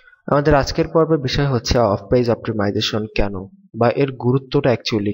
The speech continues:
কি। আমরা, আহ, ধরেন আপনি যদি একটা search engine হতেন, ঠিক আছে? তো এখন আপনাকে যদি দায়িত্ব দেয়া হতো যে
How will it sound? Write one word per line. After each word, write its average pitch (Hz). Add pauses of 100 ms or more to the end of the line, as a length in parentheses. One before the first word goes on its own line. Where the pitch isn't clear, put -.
কি। - (2000)
আমরা, 143 (760)
আহ, 117
ধরেন 143 (340)
আপনি 175
যদি 180
একটা 160
search 117
engine 110
হতেন, 98 (520)
ঠিক 147
আছে? 180 (1400)
তো 107 (320)
এখন 160
আপনাকে 165
যদি 180
দায়িত্ব 139
দেয়া 139
হতো 120 (120)
যে 104